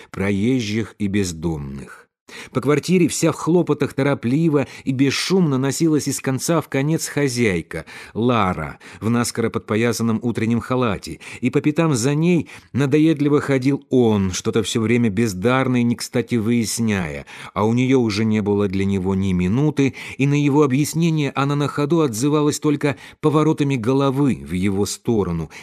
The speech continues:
тихими недоумевающими взглядами и невинными взрывами своего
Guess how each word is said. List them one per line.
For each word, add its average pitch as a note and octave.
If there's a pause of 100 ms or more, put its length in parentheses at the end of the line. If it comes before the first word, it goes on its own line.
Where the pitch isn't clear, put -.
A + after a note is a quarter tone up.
(140)
тихими B2+
недоумевающими A2+
взглядами B2 (220)
и D3
невинными D#3+
взрывами C#3
своего B2+